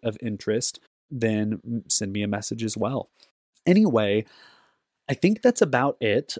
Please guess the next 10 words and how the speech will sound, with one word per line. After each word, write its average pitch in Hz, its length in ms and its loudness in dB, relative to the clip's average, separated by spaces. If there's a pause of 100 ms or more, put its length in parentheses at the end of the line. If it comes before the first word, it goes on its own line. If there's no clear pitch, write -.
Uh, 127 180 4
like 131 240 6
I 165 60 6
mentioned 143 540 2 (100)
in 127 160 0
the 123 160 0
Paul 143 300 2
Walter 131 320 2
Hauser 117 340 2
episode, 101 720 2